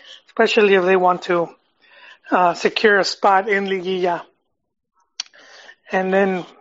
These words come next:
we have, um, we have, um, what is it? Who are we talking about? Oh, yes,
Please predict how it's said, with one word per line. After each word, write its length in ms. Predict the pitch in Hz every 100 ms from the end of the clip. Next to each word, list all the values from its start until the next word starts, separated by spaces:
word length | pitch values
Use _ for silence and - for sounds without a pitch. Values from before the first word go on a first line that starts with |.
| _ _ _ _ _ _ _ _ _
we 160 | 220 196
have, 400 | 170 202 196 175
um, 480 | 226 190 185 180 165 _ _ _ _ _ _ _ _ _ _ _ - - _ _ _ _ _ _ _
we 200 | 220 202
have, 380 | 180 208 202 185
um, 560 | 294 208 196 190 196 - _ _ _ _ _ _ _ _ _
what 200 | 214 196
is 180 | 190 170
it? 260 | 190 214 - _ _ _ _ _ _ _ _ _ _ _ _ _ _ _ _ _ _
Who 160 | - 247
are 120 | 269
we 140 | 247
talking 380 | 214 233 220 202
about? 340 | 196 185 180 - - - - -
Oh, 120 | 220
yes, 340 | 220 208 175